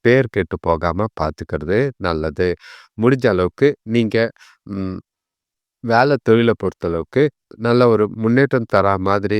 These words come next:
சில விஷயங்கள செய்ய வேண்டியது அவசியமா இருக்கு. திட்டமிட்ட செயல்பாடு கொஞ்சம் அவசியமா இருக்கு. கணவன் மனைவிக்குள்ள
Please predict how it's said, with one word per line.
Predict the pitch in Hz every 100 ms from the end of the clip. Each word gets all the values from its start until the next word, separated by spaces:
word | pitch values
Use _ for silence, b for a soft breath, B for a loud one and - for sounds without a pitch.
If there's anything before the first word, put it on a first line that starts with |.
| 107
சில | - 104
விஷயங்கள | 90 92 117 104 101
செய்ய | 95 95 92
வேண்டியது | 90 87 80 87
அவசியமா | 82 85 90 85
இருக்கு. | 85 - 135 -
திட்டமிட்ட | 123 139 139 120 104
செயல்பாடு | - 90 87 87 85 123
கொஞ்சம் | - 123 127 110
அவசியமா | 82 82 - 87 82
இருக்கு. | 76 - 90 87 - B B B B B
கணவன் | 120 131 143
மனைவிக்குள்ள | 117 104 98 -